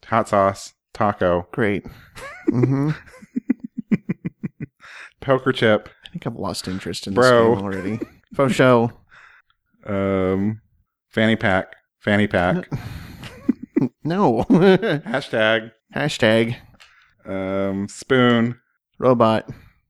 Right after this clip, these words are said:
Speaker 1: Um, game controller thingy.
Speaker 2: Game controller thingy.
Speaker 1: Game controller thingy.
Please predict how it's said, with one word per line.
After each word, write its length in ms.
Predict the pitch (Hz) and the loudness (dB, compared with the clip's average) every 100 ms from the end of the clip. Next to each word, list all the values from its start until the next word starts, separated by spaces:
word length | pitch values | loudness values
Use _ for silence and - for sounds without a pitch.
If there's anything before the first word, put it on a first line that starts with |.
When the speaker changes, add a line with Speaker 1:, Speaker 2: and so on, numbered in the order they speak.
| _ _ 92 | _ _ -6
Speaker 1:
Um, 1040 | 90 90 90 90 90 90 90 90 90 85 - _ 98 | -2 -2 -2 -2 -2 -2 0 0 -2 -4 -10 _ -8
game 200 | 95 110 | -2 0
controller 500 | 107 101 107 98 98 | -2 -2 2 4 4
thingy. 400 | 98 95 95 98 - - | 2 -2 -2 -4 -8 0
Speaker 2:
Game 180 | 117 117 | 2 4
controller 400 | 120 120 110 110 | 4 4 4 2
thingy. 380 | 104 95 104 104 | -2 -2 -2 0
Speaker 1:
Game 200 | 110 110 | 0 0
controller 420 | 120 110 104 98 | -4 -2 0 0
thingy. 340 | 95 92 98 | -4 -6 -4